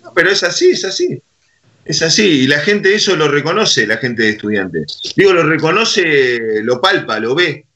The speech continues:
lo, lo, lo, se, se siente, la gente se da cuenta. Acá no es que es porque nosotros decimos, no lo decimos nosotros, fíjate. Ahí son como ciento cincuenta pinchas en Belgrano, o más,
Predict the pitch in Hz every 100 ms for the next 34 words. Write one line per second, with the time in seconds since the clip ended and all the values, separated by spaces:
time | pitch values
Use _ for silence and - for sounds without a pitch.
0 | 92 104 101 98 95 90 92 90 - 78
1 | 73 - - _ - - _ - - 104
2 | 110 110 101 113 101 104 - - 131 117
3 | 196 190 143 120 - 95 87 - 147 135
4 | 143 143 185 165 120 110 110 160 180 180
5 | 202 143 123 113 113 135 135 127 131 131
6 | 131 160 147 135 117 - _ - - 131
7 | 131 - 131 113 131 180 147 147 233 147
8 | 131 143 113 117 139 156 170 - 90 -
9 | _ _ - 120 185 - 175 160 156 147
10 | 151 147 143 147 151 196 180 170 214 220
11 | 175 165 147 147 165 196 196 202 226 -
12 | _ _ _ - 123 180 190 202 -